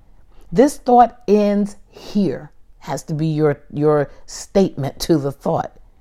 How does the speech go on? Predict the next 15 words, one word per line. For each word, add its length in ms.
This 200
is 140
teaching 420
yourself 380
how 200
to 60
conclude 880
matters 800
by 260
embracing 1080
the 120
reality 720
of 240
what 160
is. 380